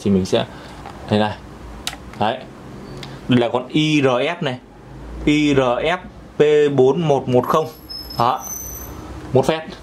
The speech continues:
Đó, thì nó sẽ, ừm, chịu chức năng là, đấy,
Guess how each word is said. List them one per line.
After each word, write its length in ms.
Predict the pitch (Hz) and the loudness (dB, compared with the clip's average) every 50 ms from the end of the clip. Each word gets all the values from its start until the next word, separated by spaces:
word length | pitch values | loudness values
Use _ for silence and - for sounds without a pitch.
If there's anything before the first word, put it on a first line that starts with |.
| - - | -6 -4
Đó, 160 | 104 107 127 - | -2 -2 -2 0
thì 260 | 131 117 117 113 110 | 0 0 0 0 -2
nó 160 | 107 117 117 | 0 -2 -2
sẽ, 180 | 120 - 101 - - 87 143 170 165 | -2 -4 -6 -6 -4 -2 0 0 0
ừm, 580 | 156 147 139 135 131 131 127 127 123 127 123 | 0 0 -2 -2 0 0 0 2 2 2 2
chịu 160 | 123 - 151 123 | 2 0 -2 0
chức 120 | 127 143 139 | 0 0 0
năng 220 | 143 139 135 127 | -2 -4 -2 -2
là, 280 | 120 110 107 104 98 95 - - - - - - - - - - - - - - - - - - - - - - - - - - - - - - - - - - - - - - - - - - - - - - - - - - - - - - - | -2 -2 -2 -4 -6 -8 -10 -14 -20 -20 -20 -20 -20 -20 -20 -20 -18 -20 -18 -18 -18 -18 -16 -16 -16 -16 -14 -14 -14 -14 -14 -14 -16 -16 -16 -16 -16 -16 -16 -16 -16 -16 -16 -16 -16 -16 -16 -16 -16 -16 -16 -16 -16 -14 -14 -14 -16 -16 -10 -6 -4
đấy, 300 | 110 107 - - - | -2 -2 -2 -4 -8